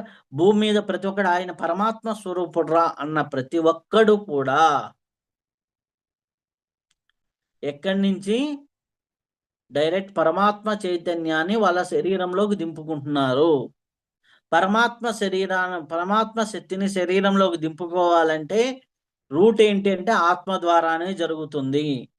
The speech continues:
ఈ ఆత్మ ద్వారా కెనాల్ వేశారు. పరమాత్మ నుంచి ఆత్మకి ఎప్పుడు కనెక్షన్ ఉంటుంది,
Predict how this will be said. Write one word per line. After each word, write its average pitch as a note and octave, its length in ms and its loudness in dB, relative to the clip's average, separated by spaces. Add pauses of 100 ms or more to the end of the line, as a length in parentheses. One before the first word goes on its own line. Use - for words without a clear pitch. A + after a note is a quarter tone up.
(720)
ఈ F3+ 40 2 (200)
ఆత్మ G#3 220 -2 (120)
ద్వారా G#3+ 240 4 (120)
కెనాల్ G3 380 -2
వేశారు. F3+ 340 -4 (120)
పరమాత్మ F#3+ 400 -6 (100)
నుంచి G3+ 160 -2 (100)
ఆత్మకి G#3 340 -6
ఎప్పుడు G3+ 300 -4
కనెక్షన్ F#3+ 400 -4
ఉంటుంది, C3 340 -4